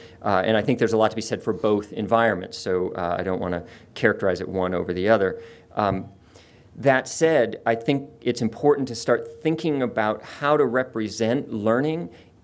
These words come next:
in a digital way. And that, to me, is the crucial part. So it's not about breaking apart your curriculum to say, "This is something you can just take one piece and expect good results,"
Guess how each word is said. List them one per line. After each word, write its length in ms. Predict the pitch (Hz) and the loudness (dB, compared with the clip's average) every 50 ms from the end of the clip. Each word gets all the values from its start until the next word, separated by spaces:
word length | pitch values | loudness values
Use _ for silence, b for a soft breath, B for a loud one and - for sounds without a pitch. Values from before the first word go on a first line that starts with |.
| _ - | _ 0
in 180 | 135 139 143 139 | 2 4 4 4
a 80 | 127 | 4
digital 520 | 110 - 123 123 113 117 120 113 104 98 90 | 2 2 2 0 2 2 2 2 2 2 2
way. 440 | 98 107 101 87 - - - - - - - - - _ - | 0 -2 -2 -2 -4 -6 -10 -12 -20 -20 -20 -20 -20 _ -4
And 180 | - 110 107 110 | 0 0 2 2
that, 300 | 127 127 135 139 139 - | 4 4 2 2 -2 -4
to 100 | - 131 | -4 -2
me, 140 | 113 113 107 | 0 0 0
is 140 | 104 104 | 0 -2
the 60 | - 104 | -4 -6
crucial 380 | - - - 120 117 - 110 | -4 -2 -2 0 0 0 -2
part. 320 | 95 - - 104 92 - - | -2 -2 -4 -4 -4 -4 -4
So 80 | - | -4
it's 100 | 104 - | -4 0
not 160 | 131 135 139 | 2 2 4
about 320 | 139 170 143 139 123 - - | 4 2 2 0 -2 -2 -2
breaking 320 | - 127 127 123 - 135 | 0 0 0 0 0 -2
apart 320 | 117 117 - - 120 117 - | -4 -2 0 0 0 2 2
your 120 | 107 101 | -2 -6
curriculum 640 | - - - 120 123 120 127 113 107 104 95 95 92 B B B B B - | -4 -2 0 0 0 2 0 0 0 0 -2 -4 -6 B B B B B -8
to 100 | - 110 | -6 -6
say, 420 | - - 120 107 104 101 101 95 B B B B B B B B - - | -4 0 0 2 2 2 0 -2 B B B B B B B B -20 -6
"This 300 | 123 107 143 139 143 139 | 2 2 4 4 4 0
is 160 | 127 113 - | -2 -2 0
something 320 | - 143 131 - 135 123 | 0 0 2 2 0 2
you 100 | 120 127 | 2 0
can 100 | 123 139 | 0 0
just 160 | 110 120 117 - | -2 -2 -2 -2
take 200 | 156 135 117 123 | -2 -2 0 2
one 180 | 127 123 120 | 2 2 2
piece 300 | 120 - - 135 127 - | 0 -4 -6 -6 -4 -2
and 80 | 123 110 | -4 -4
expect 360 | - - - - 117 - - | -4 -2 0 0 0 0 0
good 140 | - 113 92 | -6 -4 -2
results," 540 | 104 101 104 151 151 120 101 95 - - | -2 0 4 4 4 4 4 2 -4 -8